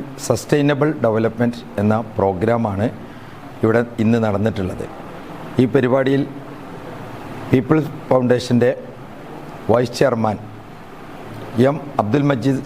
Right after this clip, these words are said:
സാർ കൂട്ടിലങ്ങാടി, അതേപോലെ തന്നെ പീപ്പിൾസ് ഫൗണ്ടേഷൻ്റെ ജനറൽ സെക്രട്ടറി കെ പി അയ്യൂബ് സാർ തിരൂർ, അതോടൊപ്പം കാലിക്കറ്റ് യൂണിവേഴ്സിറ്റിയുടെ മുൻ വൈസ് ചാൻസലർ ഡോക്ടർ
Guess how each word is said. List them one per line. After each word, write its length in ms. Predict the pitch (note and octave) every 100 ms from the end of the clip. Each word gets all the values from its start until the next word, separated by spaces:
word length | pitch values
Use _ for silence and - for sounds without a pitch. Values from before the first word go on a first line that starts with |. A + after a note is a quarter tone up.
| -
സാർ 180 | A#2+ A#2+ - - -
കൂട്ടിലങ്ങാടി, 640 | A2+ B2 A#2+ A2+ G#2+ E2+ - - - - - - - - - - - - - - - -
അതേപോലെ 380 | A2 B2+ C3+ C3 C3
തന്നെ 200 | B2+ B2+ B2 -
പീപ്പിൾസ് 360 | B2 - C#3 -
ഫൗണ്ടേഷൻ്റെ 520 | B2+ B2 A#2 B2 A#2+ C3 - - G#2
ജനറൽ 220 | A#2+ B2+ B2
സെക്രട്ടറി 400 | A#2 A#2 F#2 A#2+ - - - - - - - - -
കെ 100 | C3 -
പി 100 | D#3 D#3+ A#2+
അയ്യൂബ് 360 | A#2 C#3 C#3 -
സാർ 180 | C3+ - - - - - - - - -
തിരൂർ, 380 | - A#2+ A#2+ A2+ - - - - - - - - - - - - -
അതോടൊപ്പം 460 | C#3 C#3+ - D3 E3+ - - - -
കാലിക്കറ്റ് 440 | A#2+ C3+ C#3 C#3 D3
യൂണിവേഴ്സിറ്റിയുടെ 760 | C#3 C3+ C3 C#3 - B2+ A#2 C3 - - A2
മുൻ 100 | A#2+ B2
വൈസ് 220 | A2+ A#2 -
ചാൻസലർ 480 | B2+ A#2+ A#2+ B2 C#3+ - - - - -
ഡോക്ടർ 260 | A2+ A2